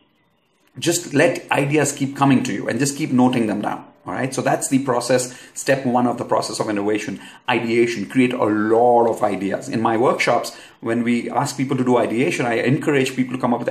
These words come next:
as much as fifty, sixty, seventy ideas in five minutes, ten minutes maximum. All right. So step one, do the ideation.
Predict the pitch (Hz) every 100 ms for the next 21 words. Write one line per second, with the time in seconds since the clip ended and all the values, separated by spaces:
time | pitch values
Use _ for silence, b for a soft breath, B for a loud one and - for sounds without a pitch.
0 | - 135 139 127 127 123 120 - - 170
1 | - 117 - 170 - - - 165 180 170
2 | - - 120 135 135 113 107 - B B
3 | B 120 117 117 117 - 123 131 156 156
4 | - - 123 127 147 - 127 110 131 131
5 | - 95 90 - _ - - 107 127 143
6 | 131 113 B B B B _ - 147 139
7 | 151 101 - - _ _ 113 104 151 139
8 | 127 120 123 127 127 104 85 -